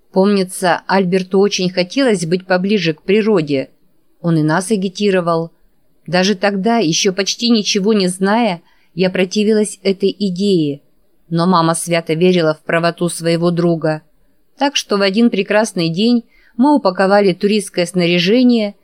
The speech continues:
вырядились в походные башмаки и фланелевые шорты – и отважно отправились в никуда. Строго говоря, место называлось Йеллоустоунский парк, но, на мой взгляд, разница невелика. Не спорю,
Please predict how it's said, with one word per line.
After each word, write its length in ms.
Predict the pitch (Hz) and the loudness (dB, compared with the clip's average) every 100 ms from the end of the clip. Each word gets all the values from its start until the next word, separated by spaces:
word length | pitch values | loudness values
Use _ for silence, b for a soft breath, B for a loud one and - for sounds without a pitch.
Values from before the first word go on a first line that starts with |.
| _ | _
вырядились 640 | 170 185 208 175 180 180 - | -2 2 2 2 0 -2 -2
в 40 | |
походные 520 | 185 185 196 185 180 | -2 0 0 0 0
башмаки 640 | 170 175 180 175 180 202 196 | 0 -2 -2 -2 -2 -2 -2
и 160 | 185 | -2
фланелевые 640 | 180 170 180 175 165 165 165 | -2 0 0 2 0 0 0
шорты – 580 | - 262 254 240 226 - _ _ _ | 0 0 0 -2 -2 -4 _ _ _
и 100 | 160 | -2
отважно 540 | 151 165 185 214 214 | -2 0 0 2 0
отправились 640 | 185 - 160 170 170 170 | -2 -2 0 0 -2 -4
в 80 | 151 | -4
никуда. 600 | 165 170 190 170 151 143 - _ _ _ _ _ _ _ _ _ | -2 -2 -2 0 0 -2 -10 _ _ _ _ _ _ _ _ _
Строго 440 | - - 208 196 185 | -12 -2 0 2 0
говоря, 540 | 185 190 202 220 233 - _ - | 2 2 2 0 -2 -8 _ -2
место 360 | 196 247 - | 0 0 0
называлось 680 | 226 214 196 190 226 226 - - | 0 0 0 0 0 -2 -6 -6
Йеллоустоунский 1080 | 180 202 208 202 - 240 254 254 - 226 | -2 0 2 -2 -4 -2 2 0 -2 -6
парк, 480 | 240 233 180 - _ _ _ _ - | -4 -2 -2 -4 _ _ _ _ -6
но, 120 | 175 | -2
на 140 | 170 | 0
мой 180 | 170 170 | 0 0
взгляд, 480 | 170 175 170 175 180 _ _ _ | -2 -2 0 -2 -2 _ _ _
разница 580 | 190 214 185 165 160 165 | -2 -2 0 -4 -2 -2
невелика. 680 | 165 165 170 165 - 160 160 _ _ _ _ _ _ _ _ - | -2 0 -2 -4 -4 -4 -6 _ _ _ _ _ _ _ _ -4
Не 120 | 214 | -2
спорю, 600 | - - 196 170 175 | -2 -2 0 2 -2